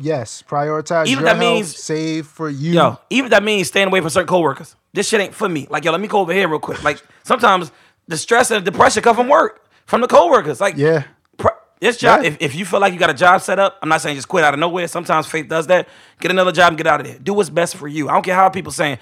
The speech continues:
Speaker 2: "Oh, that's stupid. What are you doing?" Start your bit, like, do something, man. But yeah, let's get the rich, uh,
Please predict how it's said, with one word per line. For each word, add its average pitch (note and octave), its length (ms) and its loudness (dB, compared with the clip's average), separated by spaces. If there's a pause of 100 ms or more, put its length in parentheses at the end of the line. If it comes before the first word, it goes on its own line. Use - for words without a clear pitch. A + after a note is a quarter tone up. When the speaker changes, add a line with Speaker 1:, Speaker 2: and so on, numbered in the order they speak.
(140)
Speaker 2:
"Oh, - 100 -6
that's F3 160 2
stupid. F3+ 260 -6
What E3+ 120 -2
are F#3 40 -6
you F3+ 80 -8
doing?" E3+ 220 0 (480)
Start - 340 2
your A#3+ 80 0
bit, E3+ 180 -8
like, D#3+ 220 -2
do C4 140 -6
something, C#3+ 340 -10
man. C3 180 -4
But C3+ 220 -6 (360)
yeah, C3+ 280 -2 (240)
let's A#3 120 -4
get C4 100 -8
the F3 100 -4
rich, D#3 320 -2
uh, C3 360 0